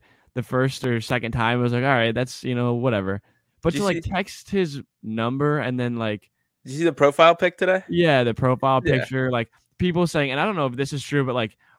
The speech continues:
Speaker 1: the shirt and shorts that he wore, like, to the b-, like, to their practice yesterday was, like, apparently exactly the same thing that Kobe worked out in when he worked out for the Celtics before the draft. Like,
Speaker 2: <laughs>
Speaker 1: okay, like, we get it, dude. Like,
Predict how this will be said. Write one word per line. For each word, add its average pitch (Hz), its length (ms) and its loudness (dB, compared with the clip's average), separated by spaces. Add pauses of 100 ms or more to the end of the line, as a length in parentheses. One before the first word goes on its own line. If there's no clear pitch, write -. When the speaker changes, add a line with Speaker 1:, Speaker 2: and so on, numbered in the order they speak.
(100)
Speaker 1:
the 127 120 2
shirt 139 500 0
and 120 180 -4
shorts 131 320 -4
that 135 120 -2
he 131 60 0
wore, 135 320 2
like, 120 200 0
to 127 100 -2
the 113 80 -2
b-, 107 160 -8 (100)
like, 107 220 -4
to 131 80 -6
their 117 160 -2
practice 117 520 -4
yesterday 123 340 -2
was, 120 160 -2
like, 110 200 -6 (560)
apparently 120 540 -2
exactly 110 520 0
the 117 120 2
same 120 260 -4
thing 117 180 -4
that 101 140 -4
Kobe 110 280 0
worked 117 280 0
out 113 200 0
in 117 120 -4
when 113 100 -4
he 113 60 -2
worked 110 220 -4
out 110 160 -4
for 117 80 -8
the 110 80 -2
Celtics 110 420 -4
before 113 240 -4
the 110 100 0
draft. 101 440 -2
Like, 98 240 -8
Speaker 2:
<laughs> - 1000 -20
Speaker 1:
okay, 123 220 -2
like, 107 140 -2
we 131 120 2
get 120 200 0
it, 76 140 -6
dude. 87 240 -8
Like, 82 260 -14